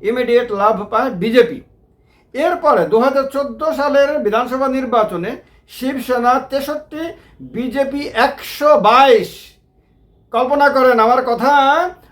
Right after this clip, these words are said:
আপনাদের সারা জীবন মনে রাখতে হবে। শিবসেনার বিভাজনের পরে বিজেপি কিভাবে বেড়েছে, শিবসেনা কিভাবে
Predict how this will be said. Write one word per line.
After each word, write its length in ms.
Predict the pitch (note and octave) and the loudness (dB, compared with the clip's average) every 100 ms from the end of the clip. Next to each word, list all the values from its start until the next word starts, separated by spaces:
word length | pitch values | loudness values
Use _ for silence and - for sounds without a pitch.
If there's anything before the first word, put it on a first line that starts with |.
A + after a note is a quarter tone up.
| - | -4
আপনাদের 840 | E4 - C4 B3 B3+ C4+ D#4 D#4+ _ _ _ | -4 -2 -4 0 0 0 -6 -10 _ _ _
সারা 320 | G3+ C#4 D#4+ | 0 6 6
জীবন 180 | E4+ E4 | 6 0
মনে 220 | D#4 D4 | 2 2
রাখতে 280 | B3 - G#3+ | 0 -2 -4
হবে। 240 | F3 C3 - _ _ _ _ _ _ _ _ _ _ _ _ _ _ - _ - - | -4 -6 -16 _ _ _ _ _ _ _ _ _ _ _ _ _ _ -20 _ -20 -6
শিবসেনার 760 | A#3 C4+ - C4+ C4+ D4 D#4+ | -2 -2 0 2 4 4 2
বিভাজনের 600 | A3 G#3+ C4 C4+ C#4 C#4+ | 0 0 2 0 0 -2
পরে 360 | B3+ C4+ C#4 F4 G#4+ | -2 0 2 2 -2
বিজেপি 520 | G4 F3+ B3 B3 B3+ B3+ | -6 -6 -2 -4 -4 -10
কিভাবে 440 | A3+ A#3 D#4 E4 | -4 4 4 6
বেড়েছে, 420 | B3+ C4+ D4+ D4 | 4 4 4 0
শিবসেনা 380 | C4 B3+ B3 B3 | -8 -8 -6 -6
কিভাবে 460 | B3+ A#3 B3 C4 | -6 -2 0 0